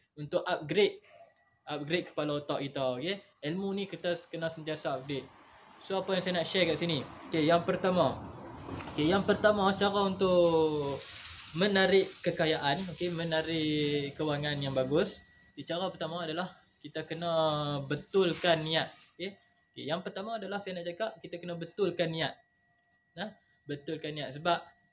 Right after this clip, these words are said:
kita tak boleh ada niat, "Kalau aku kaya, okey, kalau aku kaya, aku nak kaya seorang-seorang aku je. Kalau aku kaya, aku nak riak dengan kawan-kawan aku, aku nak sombong dengan kawan-kawan aku,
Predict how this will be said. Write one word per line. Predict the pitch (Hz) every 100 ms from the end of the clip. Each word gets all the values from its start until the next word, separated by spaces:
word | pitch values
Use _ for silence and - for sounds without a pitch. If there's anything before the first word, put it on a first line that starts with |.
| _ -
kita | 175 214
tak | 190 156
boleh | 170 190 208 208 -
ada | - 156 156 175
niat, | 165 165 202 - - _ _ _ _
"Kalau | 143 156
aku | - 160
kaya, | 160 175 233 277 - _ _ _ _ _ _ _
okey, | 196 240 - _ -
kalau | 143 160
aku | 160 156
kaya, | 165 196
aku | 214 175
nak | 170
kaya | 156 165 185
seorang-seorang | 185 170 156 170 165
aku | 160 139
je. | 123 107 _ _ _ 143
Kalau | 160 175
aku | 180 175
kaya, | 165 196 214 - _ _ -
aku | 127 151
nak | 151 147 147 135
riak | 151 208 208 -
dengan | 147 143 143
kawan-kawan | 139 143 143 135
aku, | 123
aku | 117 147
nak | 143 131
sombong | - 156 165 180 180 147
dengan | 147 147
kawan-kawan | 143 147
aku, | 147